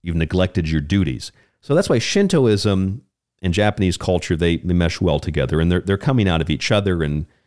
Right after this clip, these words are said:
they're harmonizing also with each other. But some may see Shinto as pagan due to the fact that there's no core belief in the danger of materiality.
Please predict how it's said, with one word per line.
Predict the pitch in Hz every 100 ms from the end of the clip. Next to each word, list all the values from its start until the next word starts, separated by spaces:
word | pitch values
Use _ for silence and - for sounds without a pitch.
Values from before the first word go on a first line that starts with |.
| _ _ -
they're | 80
harmonizing | 87 104 92 85 78 80
also | 78 76 78
with | 73 65 -
each | 71 -
other. | 78 64 - _ _ _ _ -
But | 92
some | 170 202 -
may | 127
see | 117 117
Shinto | 101 127 117 113
as | 95 87
pagan | - 190 139 82
due | 80
to | 82
the | 85
fact | 90 85
that | -
there's | 87 80
no | 82
core | - 85 80 76
belief | - 80 82 - 80
in | 78
the | 76
danger | 80 80 76 82
of | 73
materiality. | 73 98 82 90 135 92 64